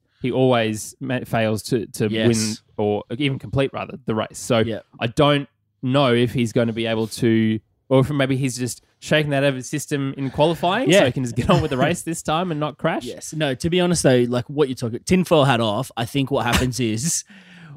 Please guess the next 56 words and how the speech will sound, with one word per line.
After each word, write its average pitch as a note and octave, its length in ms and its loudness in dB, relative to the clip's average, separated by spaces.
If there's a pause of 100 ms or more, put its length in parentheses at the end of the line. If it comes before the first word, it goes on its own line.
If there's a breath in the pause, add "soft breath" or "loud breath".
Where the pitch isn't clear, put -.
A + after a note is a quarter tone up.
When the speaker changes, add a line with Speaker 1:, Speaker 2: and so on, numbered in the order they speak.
Speaker 2:
when D3 240 2
you F3 140 0
do D#3 240 2
have D#3+ 180 0
provisional C3+ 480 -4
pole, G#2+ 400 0
you A#2+ 360 -2 (180)
are A#2+ 160 -2
allowed A#2+ 200 -2
to A2+ 60 -10
take A2+ 220 -8
more G#2 140 -8
risks. - 480 -12
Why B2 260 0
not? A#2+ 220 -6 (240)
If C3+ 140 -6
you D#3 120 0
do D3 240 2
bin D3 200 0
it, A3+ 180 -4 (120)
it's - 160 -10
a C#3+ 40 -2
happy C#3 320 -2
accident A#2+ 460 -6
that, B2+ 180 -6
"Oh, D3 360 -2
I'm A#2 100 -6
already C3+ 240 0
on B2+ 80 -4
provisional A#2 400 -8
pole." A2 440 -4 (480 loud breath)
You B2 120 -6
kind C#3 240 0
of D3+ 80 0
have C3 160 0
a A2 80 -4 (220)
get B2 160 -2
out A#2+ 80 0
of A#2 60 -4
jail A2+ 200 -4
free A2+ 180 -8
card A2 260 -6
to G#2+ 60 -12
just A#2+ 220 -10
go A#2 180 -2
for A2 300 -4
it F2+ 60 -10
on G#2+ 160 -2
that F#2 160 -6
last G#2 260 -6
lap G#2+ 220 -6
with A2+ 160 -6
provisional G2+ 400 -6
pole. G2 260 -4
There's G#2 180 -4
nothing G#2+ 540 -6